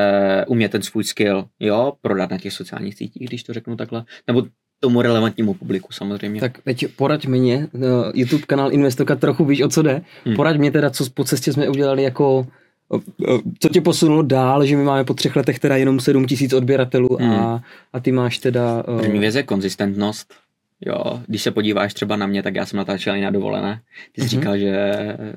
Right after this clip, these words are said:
Speaker 1: mm, takže když o tobě tvoji diváci měsíc, eh, neví, tak samozřejmě je to první chyba. Druhá věc je, že tě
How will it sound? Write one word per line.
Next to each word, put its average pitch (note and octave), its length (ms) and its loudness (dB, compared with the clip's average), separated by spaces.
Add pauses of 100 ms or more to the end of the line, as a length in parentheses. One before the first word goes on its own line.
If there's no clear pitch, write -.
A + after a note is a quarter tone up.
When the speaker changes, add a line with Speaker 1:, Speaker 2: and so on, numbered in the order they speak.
(160)
Speaker 1:
mm, A#2 360 -10 (400)
takže G#2 240 -2
když - 280 -4
o - 80 -6
tobě G#2 380 0
tvoji G#2 240 -4
diváci G2+ 340 -2
měsíc, G#2 440 -6
eh, A2 60 -4 (920)
neví, G#2 520 -4 (300)
tak G2+ 160 -8
samozřejmě G2 480 -4 (100)
je G#2 60 -6
to G#2 160 -4 (280)
první G2 240 -4
chyba. G#2+ 340 -2 (260)
Druhá G#2 240 0
věc G2 180 0
je, G2+ 80 0
že G2+ 140 -4
tě G2+ 160 -2